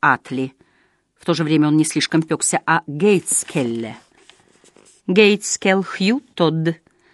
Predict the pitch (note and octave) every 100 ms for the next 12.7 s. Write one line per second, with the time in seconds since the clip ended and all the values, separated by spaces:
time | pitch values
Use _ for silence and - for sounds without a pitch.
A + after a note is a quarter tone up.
0 | _ _ G#3 G3 F#3 F#3+ - F#3+ - -
1 | C4+ C#4 G#3+ - F#3 F#3+ B3 - G3 G3+
2 | G#3+ - D#3+ D3 - C#3+ D#3 _ _ _
3 | - E3 F#3+ F3+ E3+ - E3 D#3+ G#3 B3+
4 | F3 E3+ A3 A3 - E3+ F3 D#3+ E3 F3+
5 | - D#3+ E3+ G#3+ - - A3 - - -
6 | - - - - F3 E3+ F#3 - E3+ E3
7 | D3+ - A#3 A#3 G3 F3+ - E3 D#3 D#3
8 | - A#3 D#3 - D3 - D#3+ E3+ D3+ C#3
9 | A#2+ A2+ - - _ - - - _ -
10 | - - - - _ - _ _ _ -
11 | - - - _ _ _ - - - D#4
12 | F4 C4+ C4 C4+ C4+ B3+